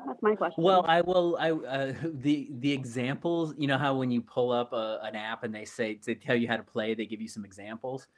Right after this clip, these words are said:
Speaker 2: The examples they used were, the first one was tacos. Um, I can tell you the answer yesterday was apple. So, uh, and then today, I, well, spo-, it's not gonna be a spoiler, 'cause, uh, this will be two days later. Today's answer was, um,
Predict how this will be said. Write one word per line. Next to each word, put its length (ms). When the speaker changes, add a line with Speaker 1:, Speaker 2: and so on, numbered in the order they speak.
Speaker 2:
The 100
examples 600
they 120
used 460
were, 180
the 140
first 320
one 120
was 120
tacos. 600
Um, 440
I 100
can 120
tell 140
you 120
the 160
answer 260
yesterday 460
was 240
apple. 440
So, 520
uh, 280
and 140
then 160
today, 420
I, 140
well, 200
spo-, 220
it's 180
not 80
gonna 120
be 80
a 40
spoiler, 580
'cause, 240
uh, 320
this 160
will 60
be 80
two 180
days 240
later. 240
Today's 480
answer 540
was, 600
um, 440